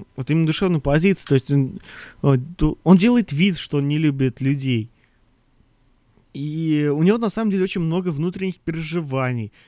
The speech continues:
Э, что вот то, что он такой вот злой, это его маска, и это, и это действительно там показывается.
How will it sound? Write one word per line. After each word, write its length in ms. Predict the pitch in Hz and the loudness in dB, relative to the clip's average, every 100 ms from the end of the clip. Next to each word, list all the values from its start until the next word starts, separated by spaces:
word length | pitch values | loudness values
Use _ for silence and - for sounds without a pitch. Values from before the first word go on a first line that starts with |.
| _ _ _ | _ _ _
Э, 240 | 139 135 135 | -8 -4 -4
что 500 | - 147 147 147 139 | -6 -4 -2 -2 -2
вот 260 | 135 143 - | -4 -6 -6
то, 160 | 160 156 | -6 -8
что 300 | - 151 139 | -6 -6 -4
он 180 | 151 | -6
такой 340 | 147 151 160 156 | -4 -6 -2 -4
вот 60 | 139 | -4
злой, 460 | 139 185 285 269 - _ _ | -6 -4 -2 -4 -8 _ _
это 220 | 147 156 190 | -10 -4 0
его 180 | 185 | 0
маска, 460 | 180 175 175 - 135 | 0 0 -2 -4 -8
и 180 | 127 143 | -6 -4
это, 260 | 170 165 160 - | -6 -8 -18 -10
и 100 | 156 | -4
это 180 | 208 196 | -2 -2
действительно 440 | 147 202 240 185 | -8 -8 -8 -6
там 160 | 160 156 | -6 -6
показывается. 800 | 156 143 165 143 123 117 - | -8 -6 -4 -4 -4 -6 -10